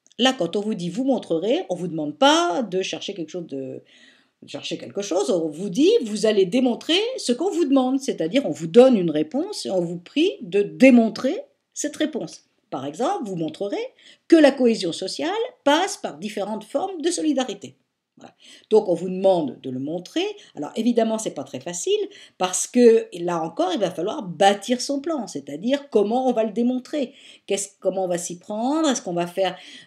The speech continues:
euh, d'abord un certain nombre de constats pour voir qu'effectivement, la cohésion sociale, elle a besoin d'un certain nombre de formes de solidarité,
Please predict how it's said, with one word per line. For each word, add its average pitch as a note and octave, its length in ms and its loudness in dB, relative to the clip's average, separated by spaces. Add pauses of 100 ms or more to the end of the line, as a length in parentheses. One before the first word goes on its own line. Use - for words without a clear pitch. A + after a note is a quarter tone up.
euh, C#3+ 40 -8
d'abord D#3+ 300 0
un E3 60 -2
certain D#3 260 -6
nombre F3 160 0
de E3 120 0
constats G3 960 0
pour E3 120 -4
voir F3 180 0
qu'effectivement, F#3 920 -4
la F3 120 -2
cohésion F3 400 -4
sociale, G3 680 -4
elle C#3 80 -8
a C#3+ 80 -8
besoin F#3 460 -6
d'un D3+ 140 -6
certain D3 380 -8
nombre F#3 360 -4
de D#3 140 -6
formes F3+ 360 -2
de D#3 120 -6
solidarité, D#3 1000 -4